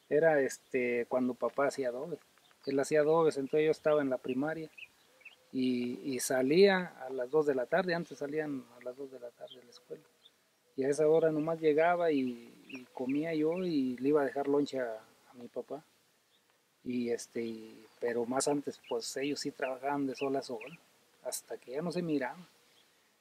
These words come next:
Y yo iba a dejarle la comida, en lo que él comía,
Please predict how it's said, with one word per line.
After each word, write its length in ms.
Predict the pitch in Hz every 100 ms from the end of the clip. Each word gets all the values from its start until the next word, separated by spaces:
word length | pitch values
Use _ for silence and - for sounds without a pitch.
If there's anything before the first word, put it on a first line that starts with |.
| _ _
Y 120 | 131 127
yo 100 | 151
iba 240 | 175 165
a 40 |
dejarle 360 | 151 139 170 175
la 140 | 165
comida, 440 | 151 160 180 180 165
en 320 | 135 135 135
lo 80 | 135
que 160 | -
él 100 | 202
comía, 460 | 208 202 208 208 185